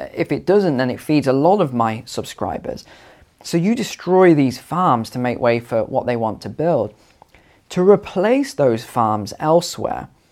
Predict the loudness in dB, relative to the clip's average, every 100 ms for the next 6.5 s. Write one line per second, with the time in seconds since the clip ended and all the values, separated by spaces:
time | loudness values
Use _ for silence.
0 | _ -20 _ -10 0 2 2 0 0 0
1 | 2 2 0 -2 -2 -2 -4 -6 -20 _
2 | -2 4 4 4 2 2 2 -2 -6 -6
3 | -4 -4 -4 -4 -6 -6 _ _ -4 0
4 | 0 0 -4 -8 -8 -4 0 0 -2 -8
5 | -20 -20 _ -2 -2 -2 -4 -2 0 0
6 | 0 0 0 -2 -6